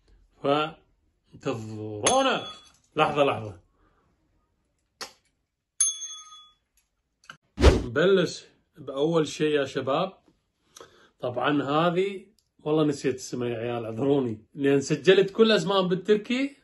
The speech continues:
ونسيت، بس هذه محشية بالزيتون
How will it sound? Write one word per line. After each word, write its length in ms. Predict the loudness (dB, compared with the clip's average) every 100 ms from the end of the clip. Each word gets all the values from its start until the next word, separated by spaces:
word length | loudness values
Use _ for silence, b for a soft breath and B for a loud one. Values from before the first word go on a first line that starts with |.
| _ _ -2
ونسيت، 560 | 0 2 4 4 4 b b b
بس 220 | -6 0 6
هذه 540 | 6 6 4 0 -6
محشية 680 | -6 -6 -4 -2 0 0 -2
بالزيتون 960 | -6 0 2 2 2 0 2 -2 -6